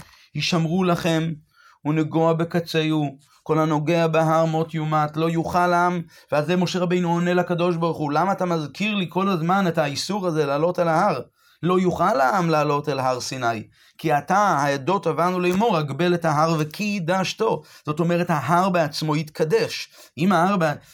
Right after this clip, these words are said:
אם אנחנו טוענים שהשמיים היו ההפסק וההר בעצמו לא ירד עליו השם באש, אם ככה, למה יש כאן את מצוות ההגבלה? זה צריך לומר שזה מה שרש"י מסביר, שהרכין שמיים העליונים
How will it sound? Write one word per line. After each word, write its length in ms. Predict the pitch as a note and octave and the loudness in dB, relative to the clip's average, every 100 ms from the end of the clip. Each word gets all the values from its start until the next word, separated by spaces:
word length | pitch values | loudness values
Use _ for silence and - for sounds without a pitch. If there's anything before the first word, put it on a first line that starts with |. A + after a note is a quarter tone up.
| - | -6
אם 240 | E3+ B3+ | -4 0
אנחנו 340 | B3 F3+ - D#3+ | 0 0 -2 -6
טוענים 580 | D#3+ C#3 C3+ E3 C#3+ A2 - - - | -2 -2 0 -2 -4 -8 -14 -20 -12
שהשמיים 960 | - D#3 C3+ - C3+ C#3 F3 G3+ B2+ A2 - - | -2 -2 -2 -2 -2 0 0 0 -4 -8 -12 -6
היו 300 | C3+ F3 F#3+ | -2 0 0
ההפסק 580 | C#3 B2 - F#3+ F#3+ D3 | 0 -2 -4 -2 -2 -2
וההר 440 | C#3 B2+ C3 G3 | -2 0 2 0
בעצמו 720 | F3+ D3+ C#3+ - D#3+ F3+ C#3+ - - - | 2 -2 -2 -4 -2 0 -2 -6 -16 -4
לא 220 | C3 E3+ | 0 0
ירד 340 | B3 A3 F3+ E3 | 0 0 0 0
עליו 240 | E3 D#3 | 0 0
השם 320 | D#3 - D3+ | 0 -2 -4
באש, 520 | D3+ D3 C#3 D#3+ - - | -2 -2 0 -2 -2 -4
אם 160 | C3+ C3 | -8 -4
ככה, 440 | D3+ G3+ E3 D3+ D3+ - - | 0 0 2 0 -2 -8 -8
למה 240 | B2 D#3 E3+ | 0 2 4
יש 180 | E3 | 2
כאן 120 | - E3 | 0 -4
את 120 | D#3 | -4
מצוות 420 | D3+ - C#3+ D3+ | -8 -4 -2 0
ההגבלה? 600 | D#3 C#3+ C3 C3 B2+ A2+ G#2+ - _ _ _ _ - - - - | 0 -2 -2 -2 0 0 -4 -10 _ _ _ _ -20 -20 -20 -20
זה 540 | - G2+ D#3+ F3+ C#3+ C3+ | -14 -2 2 2 0 -2
צריך 400 | - C3+ E3 D3+ | -4 -4 -4 -2
לומר 500 | D3+ D3 E3+ F3+ D3+ | -2 0 0 2 0
שזה 260 | D3 A#2+ E3+ | -2 -2 -2
מה 100 | E3+ | -2
שרש"י 460 | D3 C3 E3 D#3 | -4 -2 -2 -2
מסביר, 640 | C3+ C3 C3 F3 F3+ D3+ | -10 -10 -4 -2 0 -2
שהרכין 720 | C3 C3+ A#2 C3 A#2 - G#3 F#3+ | -4 -8 -8 -8 -10 -6 -4 -2
שמיים 600 | - C3+ C#3+ F#3 F3+ D#3+ | -4 -4 -2 -2 -2 -2
העליונים 840 | C#3+ C3+ C3 C3 C3+ D#3 G#3+ C#4 | -4 -8 -8 -8 -4 0 0 -2